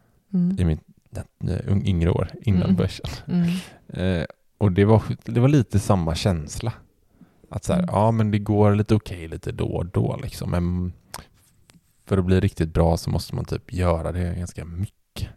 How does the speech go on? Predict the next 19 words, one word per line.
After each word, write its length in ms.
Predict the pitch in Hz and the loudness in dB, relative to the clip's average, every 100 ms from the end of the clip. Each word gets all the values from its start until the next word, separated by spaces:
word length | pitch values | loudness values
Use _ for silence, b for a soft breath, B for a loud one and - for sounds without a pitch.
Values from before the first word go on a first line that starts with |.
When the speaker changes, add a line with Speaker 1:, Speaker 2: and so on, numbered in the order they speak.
| _ | _
Speaker 2:
Det 100 | 196 | 0
är 40 | 175 | 2
som 140 | 110 | 2
Speaker 1:
Mm. 60 | 98 | 0
Speaker 2:
allt 140 | 92 | -2
annat. 500 | 104 90 90 104 - _ - | -2 0 0 -4 -8 _ -10
Ska 160 | - | -2
du 80 | 101 | 2
bli 80 | 95 | 4
bra 300 | 92 104 117 | 4 4 2
på 120 | - | 0
någonting 320 | - - - | -4 -2 -4
så 220 | - 80 - B B _ | -2 -2 -2 B B _
behöver 180 | 92 85 | -4 0
du 60 | 95 | 4
göra 180 | 92 | 4
det 80 | 80 | 2
mycket. 420 | 80 - _ 113 - b b b - | -2 -4 _ -4 -4 b b b -2
Men 320 | 92 87 | 2 2